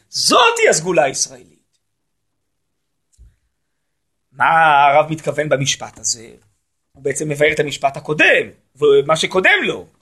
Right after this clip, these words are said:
כלומר, יש מציאות טבעית, יש עיר עברית חדשה, ובנו בה קודם כל את כל ענייני החול.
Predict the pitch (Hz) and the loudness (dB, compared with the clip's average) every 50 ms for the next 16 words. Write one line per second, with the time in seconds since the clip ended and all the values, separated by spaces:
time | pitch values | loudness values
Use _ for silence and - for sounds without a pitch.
0 | _ _ _ _ _ _ _ _ _ _ - 214 214 214 214 180 131 - - _ | _ _ _ _ _ _ _ _ _ _ 0 2 2 4 4 2 2 -2 -6 _
1 | _ _ _ _ 240 415 370 330 - 392 - - 403 370 370 370 320 302 311 302 | _ _ _ _ 0 0 0 0 -2 -4 -4 0 0 0 0 0 0 2 2 2
2 | 294 311 311 - - _ _ _ _ _ _ _ - 151 - 151 156 151 143 147 | 2 2 -2 -6 -10 _ _ _ _ _ _ _ -20 -14 -8 -4 -4 -4 -4 -4
3 | 135 127 147 147 147 - - - 117 - - 196 220 202 190 185 185 185 _ _ | -6 -8 -10 -12 -12 -14 -16 -14 -10 -4 0 2 4 4 4 2 0 -2 _ _
4 | _ _ _ _ _ _ _ - - - - 139 135 135 135 135 - - _ _ | _ _ _ _ _ _ _ -10 -10 -4 0 2 2 2 2 0 -2 -10 _ _
5 | _ _ _ - 147 151 185 185 165 160 160 - 180 180 180 170 156 165 175 180 | _ _ _ -6 -4 -2 -2 -2 -2 -2 -2 -4 -8 -8 -8 -10 -10 -8 -8 -8
6 | 180 175 175 _ - - - _ - 170 165 165 165 165 151 151 156 165 143 - | -8 -8 -10 _ -18 -18 -18 _ -14 -10 -10 -8 -8 -8 -8 -6 -4 -4 -4 -2
7 | - - - 117 | -2 -2 -2 -2